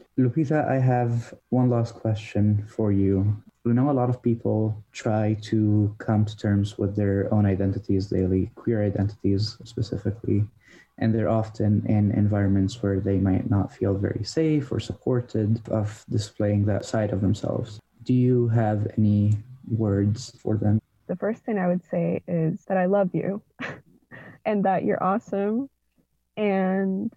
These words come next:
Speaker 2: that there's nothing wrong with you. And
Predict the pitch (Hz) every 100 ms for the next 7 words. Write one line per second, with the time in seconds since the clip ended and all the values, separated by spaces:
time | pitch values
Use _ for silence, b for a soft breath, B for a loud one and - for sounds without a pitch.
0 | - 196 190 196 180 - 208 196 170 180
1 | 185 - 180 175 175 185 - _ _ _
2 | - 185 180 175 170 170 175 175